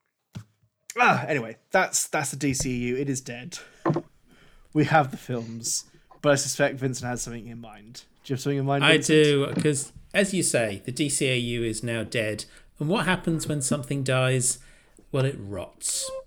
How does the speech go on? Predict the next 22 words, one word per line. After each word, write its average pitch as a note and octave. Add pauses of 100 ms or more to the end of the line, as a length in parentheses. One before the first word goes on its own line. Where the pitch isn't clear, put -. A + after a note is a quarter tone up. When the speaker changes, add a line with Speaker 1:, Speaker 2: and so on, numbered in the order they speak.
Speaker 2:
And F#3
speaking E3
of A2+
rots, - (160)
let's D3+
have D#3
a C#3
quick G3+
Speaker 1:
<laughs> -
Speaker 2:
look A#2+
at A#2
some A#2 (320)
Rotten C3
Tomatoes G#2
scores F#2+ (320)
for G2+ (140)
the A2+
D A2
C G2
E G#2+
U. G#2 (360)
Now, A2